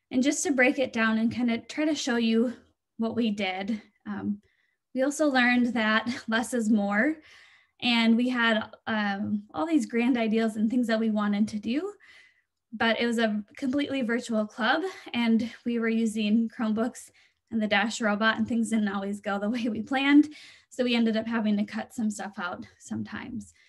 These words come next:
Uh, but we did try to give ourselves a buffer at the beginning. So as students entered, we could troubleshoot any technical issues as learners were reading their own ebooks, um, on their computers.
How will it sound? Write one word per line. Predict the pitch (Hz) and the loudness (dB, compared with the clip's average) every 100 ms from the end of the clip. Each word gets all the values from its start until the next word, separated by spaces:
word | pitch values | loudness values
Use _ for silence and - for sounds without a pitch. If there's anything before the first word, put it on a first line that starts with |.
| _ _ _ _ _ - | _ _ _ _ _ -4
Uh, | 220 | -2
but | 220 226 | 0 0
we | 262 | 0
did | 240 285 | 0 0
try | 311 330 | 0 0
to | 262 | 2
give | 247 | 2
ourselves | 247 247 233 226 | 0 -2 -4 -2
a | 220 | -2
buffer | 202 214 220 214 | -2 -4 -4 -6
at | 208 208 | -6 -8
the | |
beginning. | 202 202 202 196 226 262 | -6 -6 -4 -2 0 -2
So | 233 | -4
as | 214 214 | -4 -4
students | - 214 208 - | -2 0 0 -2
entered, | 196 220 233 226 214 | -4 -2 0 0 0
we | 226 | -4
could | - 226 | -4 -8
troubleshoot | 208 226 208 226 - 247 240 | -6 -6 -4 -4 -2 -4 -2
any | 233 233 226 | 0 0 -2
technical | 240 247 247 247 | -6 -4 -2 -2
issues | 254 254 - 254 254 - - - _ _ 220 | -2 -4 -4 -4 -4 -8 -20 -20 _ _ -2
as | 214 208 202 - _ _ _ _ _ 220 | 0 0 -4 -8 _ _ _ _ _ -2
learners | 226 220 226 214 | 2 2 2 0
were | 208 202 202 208 | 2 0 -2 -2
reading | 220 208 208 | 0 2 2
their | 202 190 | 0 -2
own | 190 202 | -6 -4
ebooks, | - 208 226 285 - - - - | -4 -2 -2 -2 -8 -20 -20 -14
um, | 208 208 208 | -10 -6 -4
on | 208 202 | -2 -2
their | 208 | -4
computers. | 202 208 208 - - 208 - | -6 -10 -10 -10 -12 -14 -16